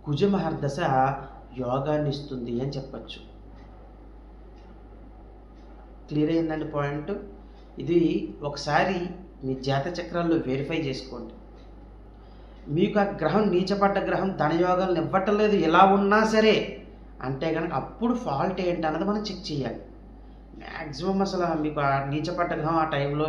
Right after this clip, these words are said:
మీకు ఎట్టి పరిస్థితుల్లోనూ చెడు ఫలితాలు ఇవ్వకూడదు, ఇవ్వదు కూడా. ఇస్తోంది అంటే కనుక మీరు అలర్ట్ అవ్వాలి కంపల్సరీ. చాలా ఇబ్బందులు ఉంటాయి.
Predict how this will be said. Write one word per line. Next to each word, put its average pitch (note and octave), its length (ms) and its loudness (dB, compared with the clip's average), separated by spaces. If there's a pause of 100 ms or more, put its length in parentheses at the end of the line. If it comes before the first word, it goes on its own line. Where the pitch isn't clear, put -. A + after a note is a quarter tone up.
మీకు F3 240 -2 (540)
ఎట్టి E3 260 -2
పరిస్థితుల్లోనూ D#3 720 2 (1600)
చెడు E3+ 320 0
ఫలితాలు E3 440 4
ఇవ్వకూడదు, C#3+ 960 0
ఇవ్వదు D3 420 2
కూడా. F3 360 0 (1700)
ఇస్తోంది E3 720 2
అంటే D#3 400 2
కనుక E3+ 240 0
మీరు G3+ 220 4
అలర్ట్ D3+ 320 4
అవ్వాలి C3+ 260 0
కంపల్సరీ. A#2+ 520 -6 (560)
చాలా F3 120 4
ఇబ్బందులు E3 400 2
ఉంటాయి. - 240 -4